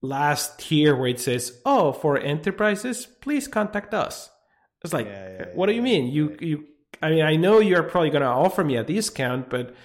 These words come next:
Speaker 1: can you just give me a baseline of what's going on?" So pricing is, is something that as,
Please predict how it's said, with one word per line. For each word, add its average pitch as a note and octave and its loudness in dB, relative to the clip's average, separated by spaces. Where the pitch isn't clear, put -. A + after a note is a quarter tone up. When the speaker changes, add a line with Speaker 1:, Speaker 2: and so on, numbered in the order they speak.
Speaker 1:
can C#3+ -4
you D3+ -8
just C#3 -8
give C3 -12
me G3 -2
a A3+ -2
baseline C4+ -4
of B3+ -4
what's C4+ -4
going C4+ -2
on?" C#4 -4
So F#3 -2
pricing G#3 0
is, D#3 -2
is D#3 -2
something F#3+ 0
that C#3+ 2
as, C#3 -4